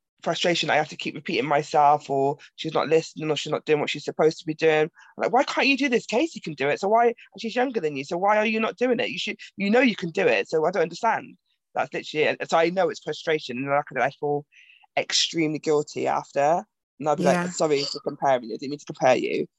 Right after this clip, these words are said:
Speaker 1: but you do need to, you can do it, so you need to try harder."
Speaker 2: I think we all, I think,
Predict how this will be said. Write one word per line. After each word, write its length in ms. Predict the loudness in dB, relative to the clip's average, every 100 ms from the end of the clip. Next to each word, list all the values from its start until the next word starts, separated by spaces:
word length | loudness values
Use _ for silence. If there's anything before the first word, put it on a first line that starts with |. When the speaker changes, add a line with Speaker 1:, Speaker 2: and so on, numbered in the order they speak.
| _ 2
Speaker 1:
but 140 | 2
you 100 | 0
do 160 | 2 4
need 200 | 4 2
to, 180 | -2 0
you 140 | 0
can 160 | 0 2
do 200 | 4 6
it, 200 | 4 2
so 80 | -2
you 60 |
need 100 | -4
to 100 | -4
try 200 | -2 -2
harder." 520 | -2 -2 0 2 0 0 _ _ _ _ _ _ _ _ _ -2
Speaker 2:
I 60 | 2
think 220 | 4 4
we 120 | 2
all, 520 | 2 2 4 2 0
I 100 | 0
think, 340 | 0 0 -4